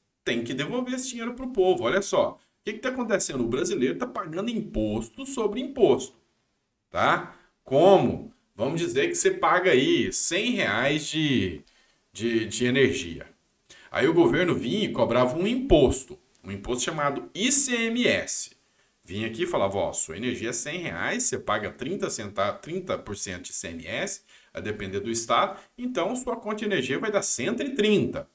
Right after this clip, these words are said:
Aí tava cento e trinta. Ah, não, mas agora tem um novo imposto, tá? Chamado pis e cofins. Vamos cobrar esse pis e cofins, também é um percentual. Vamos cobrar aí mais dez por cento sobre os cento e trinta.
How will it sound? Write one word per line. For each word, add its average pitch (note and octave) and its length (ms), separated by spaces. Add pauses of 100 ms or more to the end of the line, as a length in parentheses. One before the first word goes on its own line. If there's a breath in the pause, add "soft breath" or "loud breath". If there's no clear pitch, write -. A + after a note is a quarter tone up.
Aí D#2+ 180
tava F#2+ 260
cento - 340
e G3+ 60
trinta. D#3 440 (280 loud breath)
Ah, F#3 100
não, A#3+ 140
mas G#3+ 180
agora G#3 280
tem A#3+ 140
um A3+ 140
novo C4+ 400
imposto, G#3+ 680 (260)
tá? F3+ 540
Chamado D3+ 440
pis B3 480
e B3 60
cofins. A#3+ 720 (260 soft breath)
Vamos B2 260
cobrar F3+ 280
esse G3 180
pis G#3+ 240
e - 40
cofins, A3 400
também A2 220
é B2 40
um C3+ 80
percentual. G3 840 (140)
Vamos D3+ 220
cobrar D3 340
aí D#3+ 260
mais D3+ 280
dez E3+ 280
por A#3 220
cento E3+ 280
sobre A3+ 260
os B3 80
cento A#3 280
e B3 100
trinta. D#3 640